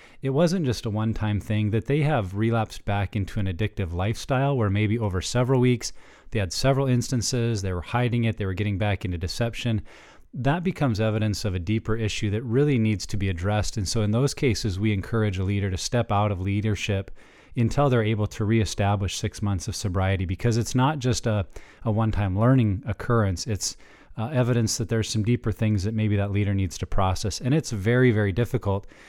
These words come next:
for a leader to face those things to the level they need to while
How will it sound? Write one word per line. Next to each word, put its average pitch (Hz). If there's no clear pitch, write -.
for -
a 113
leader 113
to 95
face 143
those 110
things 107
to -
the 104
level 101
they 92
need 120
to 95
while 104